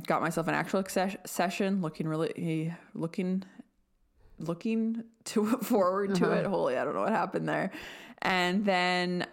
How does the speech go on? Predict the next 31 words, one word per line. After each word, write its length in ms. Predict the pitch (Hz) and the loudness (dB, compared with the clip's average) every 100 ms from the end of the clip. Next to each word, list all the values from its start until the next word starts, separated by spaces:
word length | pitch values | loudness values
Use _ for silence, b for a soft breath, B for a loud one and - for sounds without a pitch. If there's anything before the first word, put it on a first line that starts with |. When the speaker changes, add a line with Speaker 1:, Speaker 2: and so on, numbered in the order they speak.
| - | 0
Speaker 1:
I 280 | 180 175 | 2 2
kinda 260 | 175 226 185 | 0 0 0
mentioned 300 | 175 190 190 | 0 0 0
to 80 | 196 | 0
Alyssa, 400 | 156 180 - 190 | 2 0 2 2
like, 160 | 165 - | 2 2
"Oh, 120 | 220 | 2
last 360 | 175 147 233 | 2 2 0
time 240 | - 339 220 | 0 2 2
there 140 | 190 | 2
was, 160 | 180 175 | 2 0
like, 180 | 165 165 | 0 0
someone 260 | 180 180 | 0 2
on 160 | 170 160 | 2 0
Zoom 380 | 143 151 180 170 | 0 2 2 2
who 140 | 151 | 2
had 160 | 151 156 | 2 2
an 80 | |
actual 320 | 147 156 - 165 | 0 -2 -2 -2
session 360 | 160 165 151 | -2 -2 -4
too, 220 | 147 190 | -2 0
and 140 | 170 156 | 0 0
they 80 | 156 | 0
used, 400 | 156 156 151 160 | 0 0 -2 -2
like, 180 | 151 | -2
a 60 | 156 | -2
surrogate 720 | - - 160 180 156 135 87 | -2 0 2 0 0 0 -2
for 160 | - 160 | 0 0
the 100 | 143 | 0
body." 600 | 135 139 160 175 131 | 2 2 2 0 -2
Speaker 2:
Mm-hmm. 80 | 180 | -4